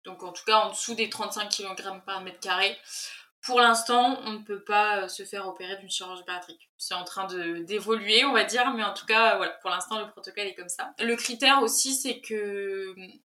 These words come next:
on peut être opéré d'une chirurgie bariatrique après qu'on ait eu un traitement médical, nutritionnel,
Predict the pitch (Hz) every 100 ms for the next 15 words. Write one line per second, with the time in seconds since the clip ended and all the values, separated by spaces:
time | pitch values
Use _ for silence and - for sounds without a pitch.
0 | _ 214 220 254 262 233 233 - 220 226
1 | 220 220 - 202 196 196 190 185 180 -
2 | 247 233 - _ - - - _ - 240
3 | 233 269 262 240 226 214 220 226 226 220
4 | 226 226 202 208 208 208 202 175 175 208
5 | 208 202 196 - 185 185 202 214